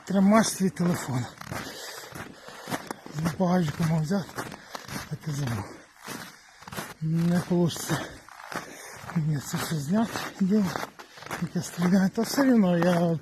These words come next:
перервав все рівно на паузу, все одно скажуть, що там наковиряли вже дірок. Хтось там в кущах сидів. <laughs> Е, це,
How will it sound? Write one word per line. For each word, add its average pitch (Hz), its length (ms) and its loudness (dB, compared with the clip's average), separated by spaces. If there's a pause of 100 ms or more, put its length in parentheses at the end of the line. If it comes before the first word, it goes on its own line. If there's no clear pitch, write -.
перервав 190 420 6
все - 180 2
рівно 214 140 6
на 208 140 8
паузу, 196 420 4 (540)
все - 180 -2
одно 196 320 4
скажуть, 175 360 0
що - 180 -10
там 151 180 0 (760)
наковиряли 175 580 4
вже 151 160 2 (100)
дірок. 151 200 4 (920)
Хтось - 260 -4
там 139 260 -4
в - 100 -6
кущах 151 300 -2
сидів. 139 280 -2 (1040)
<laughs> 180 220 6 (1000)
Е, 180 140 4 (100)
це, 220 240 2